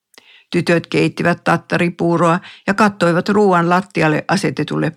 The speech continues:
pöytälevylle. Juttelimme tuntikausia Neuvostoliiton tilanteesta, elokuvaohjaaja Tarkovskista ynnä muista mielenkiintoisista aiheista.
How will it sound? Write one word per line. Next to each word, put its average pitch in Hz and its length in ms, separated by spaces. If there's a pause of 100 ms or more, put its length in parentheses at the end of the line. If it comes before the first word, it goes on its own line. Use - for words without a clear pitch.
pöytälevylle. 156 760 (1400)
Juttelimme 160 480
tuntikausia 160 760
Neuvostoliiton 165 760
tilanteesta, 160 760 (280)
elokuvaohjaaja 170 840
Tarkovskista 175 1000
ynnä 180 220
muista 202 360
mielenkiintoisista 156 960
aiheista. 156 520